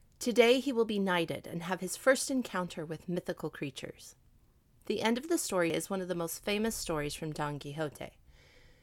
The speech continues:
Miguel de Cervantes, the author of Don Quixote, was born in fifteen forty-seven in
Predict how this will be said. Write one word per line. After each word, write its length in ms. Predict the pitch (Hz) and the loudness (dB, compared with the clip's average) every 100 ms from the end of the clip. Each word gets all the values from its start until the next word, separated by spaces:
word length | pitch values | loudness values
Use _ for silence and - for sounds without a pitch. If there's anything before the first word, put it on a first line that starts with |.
| _ _ | _ _
Miguel 320 | 226 220 254 285 | 0 8 8 8
de 100 | 359 | 4
Cervantes, 880 | - 320 180 170 156 139 160 - - | 4 4 6 4 0 -2 -2 -6 -6
the 140 | - - | -4 2
author 420 | 190 202 196 170 | 2 2 -2 -2
of 120 | 160 | -2
Don 200 | 160 156 | -4 -4
Quixote, 560 | 165 160 151 151 147 175 | -6 -8 -6 -6 -8 -4
was 180 | 196 190 | -2 -4
born 420 | 196 202 196 214 | 0 0 2 0
in 260 | 226 190 170 | -2 -2 -4
fifteen 580 | - 202 - - 214 202 | -4 -8 -8 -2 0 0
forty-seven 840 | - 180 180 170 - 160 143 147 - | -2 -4 -4 -6 -4 -2 -2 -6 -2
in 240 | 170 | -2